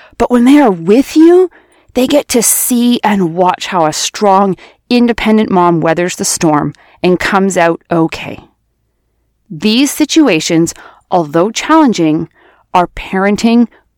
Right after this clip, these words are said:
gold. It's so good for you and even better for your kids to watch you be you despite the haters. I want to leave you with this quote from Alex Toussaint. I repeat it to myself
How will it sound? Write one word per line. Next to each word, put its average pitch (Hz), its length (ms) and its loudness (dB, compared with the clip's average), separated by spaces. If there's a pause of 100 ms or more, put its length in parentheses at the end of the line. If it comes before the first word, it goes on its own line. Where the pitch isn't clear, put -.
(100)
gold. 165 460 -2 (760)
It's - 160 -6
so 208 320 2
good 220 220 -2
for 269 160 -2
you 190 340 -2 (320)
and 180 220 -4
even 202 320 0
better 202 280 2
for - 140 -6
your 214 160 0
kids 160 460 -4 (300)
to 214 80 0
watch 180 420 0
you 226 240 2
be 214 260 -2
you 180 460 0 (360)
despite 185 500 -4
the 175 80 -4
haters. - 540 -12 (1120)
I 202 100 2
want 214 240 4
to 339 80 6
leave 247 220 4
you 175 120 -6
with 180 180 -2
this 247 180 0
quote - 280 -2 (400)
from 165 280 -2
Alex 170 300 -2
Toussaint. - 460 -6 (560)
I - 80 -4
repeat 175 340 -2
it 247 120 -6
to 262 120 2
myself 214 460 0